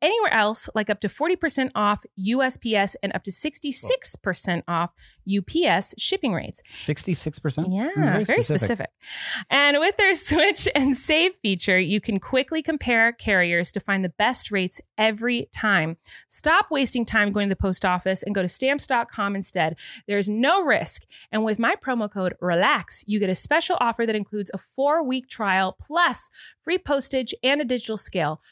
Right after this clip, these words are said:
Speaker 1: No long-term commitments or contracts. Just go to stamps dot com, click on the microphone at the top of the homepage and type in RELAX.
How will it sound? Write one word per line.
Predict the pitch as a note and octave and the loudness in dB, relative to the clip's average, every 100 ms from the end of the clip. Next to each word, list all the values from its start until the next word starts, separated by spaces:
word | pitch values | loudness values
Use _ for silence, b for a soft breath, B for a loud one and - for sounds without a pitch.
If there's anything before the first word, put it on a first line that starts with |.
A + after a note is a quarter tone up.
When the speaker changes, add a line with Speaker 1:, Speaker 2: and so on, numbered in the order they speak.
| _ | _
Speaker 1:
No | A3+ C4 D4+ | -2 0 2
long-term | B3+ B3 B3 - A#3 | 0 0 -4 -4 -6
commitments | G#3+ G#3+ G3 G3+ - | -4 -4 -4 -6 -4
or | G3 F#3+ | -2 -2
contracts. | F#3+ F#3 E3 - D3+ - - _ - | -4 -6 -6 -6 -8 -8 -12 _ -10
Just | G#3 | -4
go | G#3+ | -2
to | |
stamps | F#3+ B3+ C#4+ | 0 -2 -2
dot | C#4+ F4+ | -2 -2
com, | - A#3 A3+ - | 0 -2 -2 -6
click | - C4 | -8 -4
on | D#4 | -4
the | F4+ | -2
microphone | D#4+ B3 A#3 A#3+ | -2 -2 -4 -6
at | A3+ | -6
the | F3+ | -8
top | - - E4 | -4 -2 0
of | D#4+ | 0
the | |
homepage | B3 A#3 G#3 G#3 - | -2 -2 -2 -4 -4
and | G3 | -4
type | G#3 A3 | -2 -2
in | C#4 C4+ B _ | -2 -4 B _
RELAX. | G3 A3 A3+ D#3 - - | 0 4 4 2 -6 -10